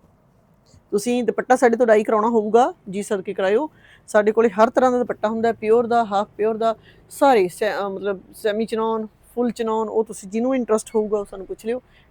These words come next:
ਡਾਈ ਕਰਾ ਕੇ ਵੀ ਦੇ ਦਾਂਗੇ, without ਡਾਈ ਚਾਹੀਦਾ ਹੋਊਗਾ ਉਵੇਂ ਵੀ ਦੇ ਦਾਂਗੇ। ਠੀਕ ਹੈ ਜੀ, ਲਓ ਜੀ, ਇੱਕ ਤੁਹਾਨੂੰ ਇਹ ਦੇਵਾਂਗੇ, ਦੇਖੋ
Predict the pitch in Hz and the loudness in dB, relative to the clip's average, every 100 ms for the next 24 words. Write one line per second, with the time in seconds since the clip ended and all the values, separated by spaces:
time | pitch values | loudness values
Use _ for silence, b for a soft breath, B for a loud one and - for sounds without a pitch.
0 | - 185 180 202 190 226 233 247 269 320 | -6 -4 -2 -4 -4 -4 -6 -4 -4 -4
1 | 277 196 190 180 180 160 185 208 196 262 | -2 -2 -2 -4 -6 -4 -6 -4 -4 -6
2 | - 214 170 147 - - - _ _ - | -4 -6 -6 -10 -14 -18 -20 _ _ -16
3 | 196 285 269 - b b b _ - 202 | -10 -10 -12 -18 b b b _ -14 -10
4 | 208 180 - - _ _ _ _ _ _ | -8 -8 -10 -18 _ _ _ _ _ _
5 | _ _ _ _ _ _ b b b b | _ _ _ _ _ _ b b b b
6 | - 254 - 240 240 - 220 233 240 240 | -10 -10 0 0 0 0 2 2 2 0
7 | 269 185 - 180 | -2 -4 -10 -14